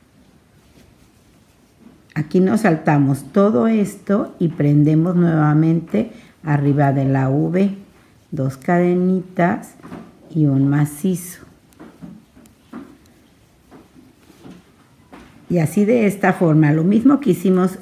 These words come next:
en la, en la tercer vuelta, lo vamos a hacer en la quinta.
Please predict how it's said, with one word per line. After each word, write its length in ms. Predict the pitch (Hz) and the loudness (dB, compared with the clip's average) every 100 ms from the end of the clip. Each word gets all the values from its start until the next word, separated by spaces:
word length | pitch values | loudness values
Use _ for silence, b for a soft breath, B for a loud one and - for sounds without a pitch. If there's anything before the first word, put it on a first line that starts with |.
| - | -4
en 220 | 175 156 | 0 0
la, 260 | 135 127 | 0 -2
en 180 | 165 147 | -2 -2
la 380 | 131 123 120 123 | -2 -2 -4 -6
tercer 440 | - 143 135 180 175 | -6 -6 -2 -2 0
vuelta, 600 | 185 180 170 - 240 - B B B | 0 -2 -2 -4 -6 -6 B B B
lo 100 | - | -2
vamos 360 | 151 143 151 151 | 0 2 0 -2
a 40 | |
hacer 300 | 151 - 170 | -6 -4 -2
en 180 | 180 175 | -2 -2
la 200 | 143 131 | -2 -4
quinta. 460 | - 143 123 - | -4 -2 -2 -6